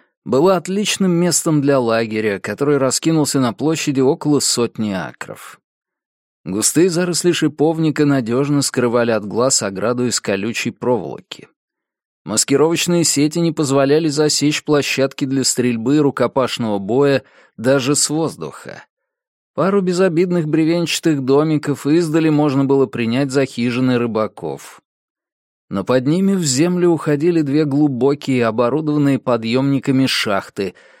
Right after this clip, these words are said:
связывавшие поверхность с лабиринтом карстовых пустот —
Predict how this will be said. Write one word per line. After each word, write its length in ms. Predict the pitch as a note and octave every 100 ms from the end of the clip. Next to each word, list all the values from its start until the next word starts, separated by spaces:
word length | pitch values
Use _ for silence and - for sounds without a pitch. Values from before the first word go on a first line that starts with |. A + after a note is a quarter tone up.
| _
связывавшие 800 | - A2 C3 D3+ D#3+ D3 - C#3+
поверхность 600 | C3 A#2+ C3 C#3 C3+ B2
с 100 | -
лабиринтом 600 | A#2+ A2+ A#2+ B2+ A#2 A2+
карстовых 640 | - A2 G#2 - G2+ F#2
пустот — 640 | - D#2+ - - B2+ C3